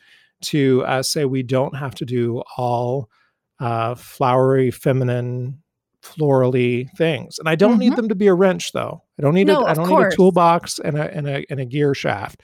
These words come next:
Speaker 2: And a
Speaker 1: I need,
Speaker 2: football.
Speaker 1: uh, I need to expand our horizons a little
Speaker 2: Okay.
Speaker 1: bit more.
Speaker 2: So let's talk about this Dude's Craft too. So it's hashtag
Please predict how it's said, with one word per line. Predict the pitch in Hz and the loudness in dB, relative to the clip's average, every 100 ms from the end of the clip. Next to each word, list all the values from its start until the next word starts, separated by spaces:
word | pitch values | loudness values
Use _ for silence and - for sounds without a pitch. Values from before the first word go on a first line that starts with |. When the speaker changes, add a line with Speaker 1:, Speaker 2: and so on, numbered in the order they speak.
| - 240 | -12 0
Speaker 2:
And | 220 | 0
a | 202 | 2
Speaker 1:
I | - | 0
need, | 143 151 160 185 | 2 2 2 0
Speaker 2:
football. | 165 | 0
Speaker 1:
uh, | 143 | 0
I | 151 | 0
need | 143 156 151 | -2 -2 -2
to | 170 | -2
expand | 147 139 - 151 139 139 | -4 -6 -10 -6 -4 -4
our | 127 123 | -4 -6
horizons | 131 117 107 117 117 117 | -8 -6 -6 -6 -12 -14
a | |
little | 120 247 | -6 -6
Speaker 2:
Okay. | 262 311 226 | -2 -2 0
Speaker 1:
bit | 254 | -2
more. | 127 127 _ _ _ _ - - | -6 -12 _ _ _ _ -20 -12
Speaker 2:
So | - 339 | -2 -2
let's | 403 | -2
talk | - 302 294 | 0 0 0
about | 254 226 | 0 0
this | 226 | -2
Dude's | - 233 233 233 202 - | -2 0 2 2 0 -4
Craft | 233 208 - - | -2 -2 -4 -4
too. | 220 180 | -2 -2
So | - | -2
it's | 196 | -4
hashtag | - - 311 - - 247 233 214 | -4 -4 -2 -4 -4 -2 0 0